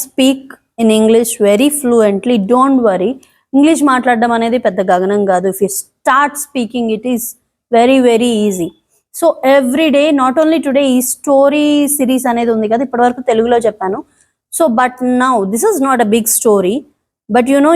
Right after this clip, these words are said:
you can try like this by adding all the vocabulary, knowing the meanings, and you can continue with that by creating a story. దానివల్ల లాంగ్వేజ్ బాగా ఇంప్రూవ్ అవుతుంది మీకు. ఎల్ఎస్ఆర్డబ్ల్యూ స్కిల్స్లో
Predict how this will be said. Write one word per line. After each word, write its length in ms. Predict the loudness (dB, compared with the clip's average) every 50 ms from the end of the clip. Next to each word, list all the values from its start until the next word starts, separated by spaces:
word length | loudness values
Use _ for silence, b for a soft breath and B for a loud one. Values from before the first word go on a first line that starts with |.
| 2 0
you 60 | 0 -2
can 140 | -2 -2 0 -2 -2 -2
try 240 | 0 0 2 2 2 0 -2 -4 -8 -14 _ _ -2 0
like 180 | 0 0 0 0 -2 -2
this 140 | -2 -2 -4 -10 -14 _ _ _ _ _ _ _ _ -4 -2
by 80 | 0 0 2 0 0
adding 200 | 0 0 0 0 2
all 140 | 2 2 2 0
the 60 | 0 0 -2
vocabulary, 580 | -2 -4 -4 -4 -4 -2 -2 -2 -2 -2 -2 -2 -2
knowing 220 | -2 -2 -2 -2 -2
the 60 | -2 -2 -2 0
meanings, 360 | 0 0 0 0 -2 -4 -4 -6
and 100 | -6 -4 -2 -2
you 80 | -2 -2 -2
can 100 | -4 -4 -4 -6
continue 400 | -6 -6 -4 -4 -2 0 0 -2 -2
with 120 | -4 -2 0 0
that 140 | 0 0 -2 _ _ _ _ _ _ _ _ -2
by 80 | -2 0 0
creating 420 | 0 2 2 2 2 0 0 0 0 0
a 40 | 0 -2
story. 320 | 0 0 0 0 -2 -4 -10 _ _ _ _ _ _ _ _ _ _ _ _ _ _ _ _ _ _ _ _ _ _ _ _ _ B B B B B B 0 0
దానివల్ల 360 | 2 2 2 2 2 2 0 0 0 0
లాంగ్వేజ్ 380 | 0 0 0 0 0 0 0 0 0 0
బాగా 200 | 0 0 0 -2 -2 -2
ఇంప్రూవ్ 260 | -2 -2 -2 0 0 0
అవుతుంది 280 | -2 -4 -6 -8 -8 -8 -8
మీకు. 160 | -10 -8 -4 -2 0 0
ఎల్ఎస్ఆర్డబ్ల్యూ 600 | 0 0 0 0 0 0 0 0 0 0 -2 -2 -2
స్కిల్స్లో 480 | -2 -2 -2 -2 -2 -2 -2 0 0